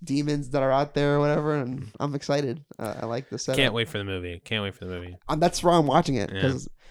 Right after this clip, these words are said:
Speaker 1: the fact, for those listening that might not know, Demon Slayer apparently
Speaker 2: Demon
Speaker 1: be-,
Speaker 2: Slayer Mugen
Speaker 1: the
Speaker 2: Train
Speaker 1: movie
Speaker 2: arc.
Speaker 1: became the highest grossing film in Japan of all time,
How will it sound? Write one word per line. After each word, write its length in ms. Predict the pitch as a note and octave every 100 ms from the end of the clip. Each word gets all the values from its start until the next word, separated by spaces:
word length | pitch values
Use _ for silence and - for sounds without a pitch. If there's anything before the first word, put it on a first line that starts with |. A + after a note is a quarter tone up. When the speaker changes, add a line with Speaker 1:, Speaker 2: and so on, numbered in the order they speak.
| - - -
Speaker 1:
the 200 | D#3+ E3
fact, 440 | - G3 G#3 - -
for 100 | E3+
those 240 | E3 F3+
listening 300 | D3+ D3+ C3+
that 100 | B2
might 140 | A#2+ B2+
not 140 | G#2
know, 360 | B2 C3+ C3 - _ - _ _ _ _ - C3
Demon 320 | - D3 F#3 F#3
Slayer 380 | - D#3+ D3
apparently 840 | C3+ - C#3+ C#3+ D3 C#3 C#3 C3 C3 _ _ _ - A#2
Speaker 2:
Demon 240 | A#2 C3+
Speaker 1:
be-, 80 | C#3
Speaker 2:
Slayer 200 | B2+ A#2
Mugen 300 | A2+ A2 G#2+
Speaker 1:
the 80 | D3+
Speaker 2:
Train 340 | D#3+ A3 G#3
Speaker 1:
movie 280 | C#3 C#3 D3
Speaker 2:
arc. 80 | D#3 - F3
Speaker 1:
became 920 | D3 C#3 - E3+ C#3+ C3 B2+ C3 D3 -
the 100 | D3
highest 380 | C3 C3 C#3
grossing 320 | - C3 C3 B2+
film 200 | B2+ A#2+
in 80 |
Japan 280 | A2+ - A#2+
of 60 | -
all 160 | C2+ A#2
time, 400 | - C2+ A#2+